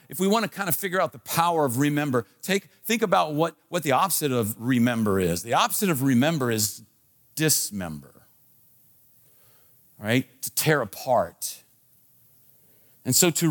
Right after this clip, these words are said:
remember means to bring things back together, that we're a part of something, and then we're bringing them back together, reliving them. Uh, years ago,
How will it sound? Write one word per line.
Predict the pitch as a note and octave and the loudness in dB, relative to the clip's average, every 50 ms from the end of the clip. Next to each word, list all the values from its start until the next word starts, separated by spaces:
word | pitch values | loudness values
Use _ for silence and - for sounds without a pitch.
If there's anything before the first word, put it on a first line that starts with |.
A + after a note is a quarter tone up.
| C#3 C#3+ D3+ | 2 2 4
remember | E3+ F#3 G#3 G#3+ G3 F3+ D#3+ D3+ C#3+ C3+ C#3 | 6 6 6 6 6 4 2 2 2 2 2
means | C3+ C3+ D3 D3 C#3 C3 A#2+ G#2 G2+ G#2 - - - - - _ _ _ _ _ | 2 2 2 2 2 2 2 0 0 -2 -4 -8 -10 -12 -14 _ _ _ _ _
to | - D3 | -6 -4
bring | C3 A#2+ D#3+ E3+ F3 D#3+ | 0 2 2 2 2 2
things | - - D#3 C#3 C3+ A#2+ | 0 0 0 0 0 0
back | A2 G#2 C#3+ B2+ C3+ - | 0 0 -2 -2 -4 -6
together, | - B2+ A2+ B2 C#3 C3+ A#2+ A2+ G#2 | -10 -8 -4 -4 -2 -2 -2 -4 -4
that | A2+ A2 | -4 -2
we're | A#2 D#3 E3 D#3+ | 0 0 0 0
a | D#3 | -2
part | - - - G3 G#3+ G#3+ | -4 -4 -2 -2 -2 0
of | F#3 C3 | 0 0
something, | - - F#3+ F3+ - - B2+ G#2 G2+ A2 A2+ _ _ _ _ _ _ _ _ _ _ _ _ _ _ _ _ _ _ _ _ _ _ _ _ - | 0 0 -2 -4 -4 -6 -8 -10 -10 -12 -14 _ _ _ _ _ _ _ _ _ _ _ _ _ _ _ _ _ _ _ _ _ _ _ _ -4
and | A#2+ B2+ | 0 2
then | C3 C3 C3 B2 A#2 | 2 2 2 2 2
we're | A#2+ B2+ A#2+ A#2 A#2+ - _ - _ - A#2 | 0 0 0 -2 -4 -6 _ -20 _ -16 -6
bringing | B2 C#3 D3 D3 C#3+ C#3 C3+ B2+ | -2 0 2 2 2 2 0 0
them | B2 A#2+ | -2 -2
back | G#2 A#2+ A#2+ - - - | -2 -2 -4 -4 -6 -10
together, | - G#2+ F2+ A#2 A2 G2 F2+ F2 - _ _ - | -12 -12 -8 -6 -6 -6 -6 -8 -10 _ _ -4
reliving | A#2+ C3 E3 F#3+ F#3+ F#3+ F3+ D#3 C#3 B2 A#2 A#2+ D3+ D#3+ D3 C#3+ C3 A#2+ A2+ G2+ | 2 4 6 6 6 6 4 4 4 4 4 4 4 2 2 2 2 2 2 0
them. | E2 E2+ F2 D2+ _ - - - - - - - - - - _ _ _ _ _ _ _ _ _ _ _ _ _ _ _ _ _ - - _ _ _ - - - - - - - - - - - - - - - - - - - _ - - - _ _ - - - - _ - - - - _ _ _ _ _ _ _ _ | -4 -6 -14 -20 _ -20 -20 -20 -20 -20 -20 -20 -20 -20 -20 _ _ _ _ _ _ _ _ _ _ _ _ _ _ _ _ _ -20 -20 _ _ _ -20 -20 -20 -20 -20 -20 -20 -20 -20 -20 -20 -20 -20 -20 -20 -20 -20 -20 -20 _ -20 -20 -20 _ _ -16 -16 -16 -16 _ -20 -20 -20 -20 _ _ _ _ _ _ _ _
Uh, | - B2+ B2 - - _ _ _ _ | -4 -4 -4 -4 -6 _ _ _ _
years | A2+ A#2+ C3+ C#3+ B2+ - | -6 -2 -2 0 0 0
ago, | A2+ B2 B2+ A#2+ A2+ G#2+ G#2+ G#2+ G#2+ - | 0 2 2 2 2 2 -2 -4 -6 -8